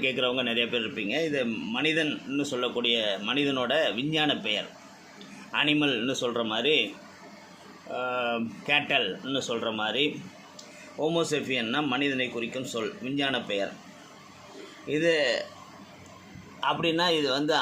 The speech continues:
ஆண்களும் பெண்கள் ரெண்டு மனிதன், மனிதனில் ரெண்டு இருக்குதே, ரெண்டு பேருக்கும் பொருந்துமா அப்படின்னு ஒரு கேள்வி கேட்டோம்னா, ஆமா, ரெண்டு பேருக்கும் பொருந்தும்.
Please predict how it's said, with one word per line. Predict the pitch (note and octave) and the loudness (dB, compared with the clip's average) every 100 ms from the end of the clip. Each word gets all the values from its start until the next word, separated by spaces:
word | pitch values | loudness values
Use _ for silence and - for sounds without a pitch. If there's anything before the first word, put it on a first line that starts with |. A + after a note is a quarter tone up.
| A#2 | 4
ஆண்களும் | D#3+ F3 F3 C3+ | 4 4 4 4
பெண்கள் | C#3+ D3+ D3+ B2 | 2 4 4 2
ரெண்டு | A#2 C#3 D3+ | 0 0 2
மனிதன், | D3 D3+ D3 C#3 B2 A2 | 2 2 2 2 0 -2
மனிதனில் | C3 D3+ D3 C#3 B2 | 0 2 4 4 2
ரெண்டு | D3 D#3 | 4 2
இருக்குதே, | C#3+ C#3 C3 C#3 F#2+ F#2+ | 2 2 2 2 0 -2
ரெண்டு | C3+ D#3 | 0 2
பேருக்கும் | D3+ D3+ D3+ C3 | 2 2 0 0
பொருந்துமா | C3 C#3 C3 A#2+ G#2 F2 - | 0 0 2 2 2 0 -4
அப்படின்னு | A#2 A#2+ B2+ | -2 0 0
ஒரு | A2 | 0
கேள்வி | A#2+ B2+ | 0 0
கேட்டோம்னா, | G#2+ G2+ G2 G#2+ C#3 G2+ - - - - - | 0 0 -2 -2 0 0 -4 -14 -16 -10 0
ஆமா, | D3 C#3 G2+ - - | 2 2 0 -2 -12
ரெண்டு | A#2 C#3 D3 | -4 -2 0
பேருக்கும் | C#3 C#3 D3 A#2 | 0 0 0 0
பொருந்தும். | A2+ G#2 F#2 | 0 0 -4